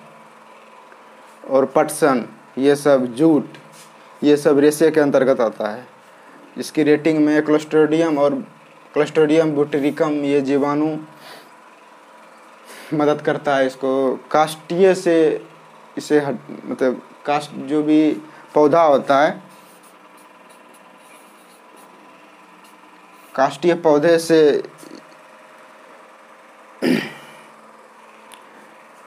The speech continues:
काष्ठीय पौधे में ये बिल-,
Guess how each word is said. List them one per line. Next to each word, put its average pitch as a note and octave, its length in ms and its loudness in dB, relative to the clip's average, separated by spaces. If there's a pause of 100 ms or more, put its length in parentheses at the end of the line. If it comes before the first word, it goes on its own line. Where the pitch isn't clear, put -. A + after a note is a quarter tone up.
(2000)
काष्ठीय C#3 340 0
पौधे D3 400 2
में D3 220 0
ये D3+ 260 4
बिल-, - 460 -2